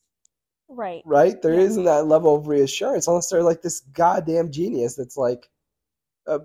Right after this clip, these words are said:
Speaker 2: but so for me, it's hard for me because a lot of times I find myself to be the expert on the topic. So when I feel doubt in myself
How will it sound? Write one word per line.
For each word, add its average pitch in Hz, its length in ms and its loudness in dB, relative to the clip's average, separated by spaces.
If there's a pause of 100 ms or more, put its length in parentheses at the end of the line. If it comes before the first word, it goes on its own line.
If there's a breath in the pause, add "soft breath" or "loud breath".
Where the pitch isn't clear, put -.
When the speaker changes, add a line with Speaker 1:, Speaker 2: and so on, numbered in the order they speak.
Speaker 2:
but 170 240 -6
so 190 180 0
for 185 160 -2
me, 170 460 -4 (920)
it's 143 160 -6
hard 190 300 -2
for - 120 -8
me 110 160 -4
because 120 300 -12
a 139 60 -4
lot 151 220 0
of 175 60 -10
times 147 200 -6
I 127 100 -2
find 131 240 -8
myself 127 380 -8
to 127 80 -20
be 123 140 -14
the 113 180 -8
expert 107 520 -10
on 120 120 -10
the 107 80 -10
topic. 131 640 -10 (920)
So 160 520 2
when 151 400 -4
I 160 220 0
feel 160 260 -6
doubt 139 440 -6
in 127 120 -14
myself 120 680 -8